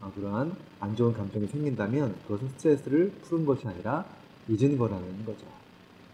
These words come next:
자, 이제 스트레스를 잊는 것과 푸는 것, 어떤 차이인지에 대해 말씀을 좀 드렸는데요. 어,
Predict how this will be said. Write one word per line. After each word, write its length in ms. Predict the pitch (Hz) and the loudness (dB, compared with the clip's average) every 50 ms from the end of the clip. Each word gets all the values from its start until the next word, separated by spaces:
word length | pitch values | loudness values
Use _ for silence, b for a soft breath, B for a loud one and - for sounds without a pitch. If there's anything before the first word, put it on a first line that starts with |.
| - - - | -20 -20 -20
자, 180 | - - - - - 117 | -16 -16 -14 -14 -4 -2
이제 440 | 120 123 135 120 98 117 123 107 - - - B B B B B B - - | 2 4 4 4 4 2 0 -4 -6 -10 -16 B B B B B B -16 4
스트레스를 380 | - 233 226 226 208 202 185 | 6 6 6 8 6 6 6
잊는 280 | 165 170 185 220 226 208 | 8 8 8 8 8 8
것과 240 | 190 180 - 175 - | 8 6 6 2 2
푸는 320 | - - - 185 185 160 | 2 -2 0 0 2 2
것, 160 | 123 98 85 - - - - - - - | 0 0 -2 -4 -10 -20 -20 -20 -20 -20
어떤 240 | - - 147 156 160 | -2 2 4 4 4
차이인지에 540 | 156 160 156 143 139 135 123 113 117 110 104 | 4 2 4 4 4 4 4 4 4 4 4
대해 100 | 110 104 | 2 -2
말씀을 380 | 95 92 - - 117 113 107 | -4 -6 -8 -10 -10 -10 -10
좀 240 | - 107 104 101 95 - _ | -10 -10 -10 -12 -12 -14 _
드렸는데요. 640 | - 110 98 98 92 92 90 113 156 180 156 101 - - _ B B B B B B B _ | -10 -10 -10 -10 -14 -14 -8 -4 -2 -2 -2 -4 -8 -14 _ B B B B B B B _
어, 60 | - | -2